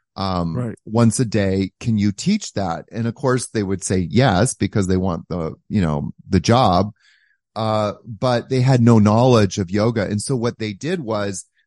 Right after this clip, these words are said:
Speaker 1: they thought, "Well, yoga equals stretching and I need to play music." And so they just started to invent this kind of style of yoga, which, you know, n-, then kind of started moving into the,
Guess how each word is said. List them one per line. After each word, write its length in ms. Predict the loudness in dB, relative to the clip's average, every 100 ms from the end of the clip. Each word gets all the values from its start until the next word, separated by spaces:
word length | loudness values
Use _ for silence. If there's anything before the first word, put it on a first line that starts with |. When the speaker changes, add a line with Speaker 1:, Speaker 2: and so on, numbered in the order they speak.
| -8
Speaker 1:
they 100 | -6
thought, 280 | -2 -2
"Well, 200 | 0 -2 -4
yoga 420 | -4 -2 -2 -4 -8
equals 440 | -8 -8 -6 -6
stretching 880 | -6 -4 -6 -4 -4 -2 0 -2 -6 _ _ _ _ _ _
and 300 | 2 4 4
I 140 | 6 6
need 200 | 6 4
to 100 | 0
play 280 | 2 4 6
music." 600 | 6 4 2 -2 -2 -6 _ -20 _ _ _ _ _
And 440 | -4 0 2 2 0
so 680 | 0 0 2 2 0 -2 -6 _
they 240 | -2 -2
just 320 | -2 -6 -6
started 500 | -6 -4 -2 -4 -6
to 300 | -8 -4 -2
invent 840 | -2 -2 0 0 2 4 6 4 0 -14
this 280 | -8 -4 -4
kind 220 | -2 0
of 100 | 0
style 500 | -2 -4 0 2 2
of 140 | 2 2
yoga, 520 | 2 2 2 0 0
which, 540 | 0 0 -2 -6 -16 _ _ _ _ _ _ -6
you 100 | -2
know, 240 | 0 0
n-, 380 | 0 0 0 0
then 300 | -2 0 0
kind 180 | 0 -4
of 140 | -4
started 360 | -4 0 2 2
moving 380 | 2 2 2 2
into 800 | 2 0 0 0 2 2 -2 -6
the, 440 | -4 -2 -2 -4